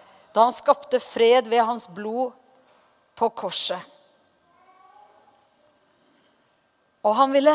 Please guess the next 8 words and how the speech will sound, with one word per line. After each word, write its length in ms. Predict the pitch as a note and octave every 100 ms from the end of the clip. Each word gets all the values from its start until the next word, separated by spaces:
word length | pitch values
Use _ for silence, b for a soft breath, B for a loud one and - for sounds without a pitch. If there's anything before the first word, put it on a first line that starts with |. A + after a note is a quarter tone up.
| C#4+
frikjøpe 1120 | - - D#4+ D#4+ B3+ F3+ - - F#3 F3+ C4 - C#4
alle 380 | C4+ F#3+ G3 A#3
dem 240 | G3+ A#3
fra 220 | - A#3 A#3
døden, 600 | E3 F3+ E3 F3 B3+ B3+ b b b
de 240 | F#3 G#3+ G3+
som 320 | - B3+ A#3
var, 460 | G3 G3 A#3 B3